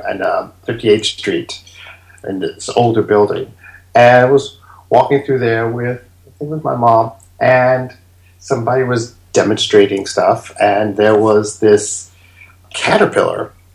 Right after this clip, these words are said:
this very big caterpillar whose eyes could blink and whose head could turn and whose, um,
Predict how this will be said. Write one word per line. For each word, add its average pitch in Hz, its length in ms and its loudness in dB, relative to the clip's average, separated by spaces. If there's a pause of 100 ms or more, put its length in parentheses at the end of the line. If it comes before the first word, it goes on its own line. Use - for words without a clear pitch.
(240)
this - 300 -16 (100)
very 139 240 -2
big 117 580 4 (400)
caterpillar 117 720 -4 (420)
whose 110 320 -4
eyes 98 420 -2
could - 200 -8
blink - 680 -6
and - 160 -14
whose - 180 -14
head - 220 -4
could - 160 -10
turn - 440 -8
and - 300 -12 (580)
whose, 104 300 -4
um, 85 340 -2